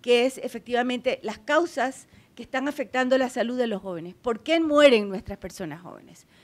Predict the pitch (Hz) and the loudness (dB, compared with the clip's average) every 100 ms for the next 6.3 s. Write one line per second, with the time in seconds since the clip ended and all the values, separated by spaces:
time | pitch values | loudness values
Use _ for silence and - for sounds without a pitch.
0 | _ - 233 240 294 320 349 349 339 349 | _ -12 -10 -4 0 2 6 6 6 2
1 | 302 339 294 339 311 170 185 233 - 320 | 0 -2 -4 -4 -4 -8 -6 -6 0 0
2 | 339 - 269 277 277 262 - 208 175 247 | 2 -2 0 0 2 -2 -4 -8 -2 0
3 | 285 269 185 175 _ _ _ 214 214 190 | 2 0 -2 -8 _ _ _ -2 0 0
4 | 185 202 208 233 214 202 190 208 - 208 | -4 -4 -4 -2 -2 -4 -8 -10 -12 -14
5 | 196 214 233 214 226 - 190 180 233 247 | -10 -2 0 0 -2 -4 -4 -4 -4 -4
6 | 190 208 | -4 -6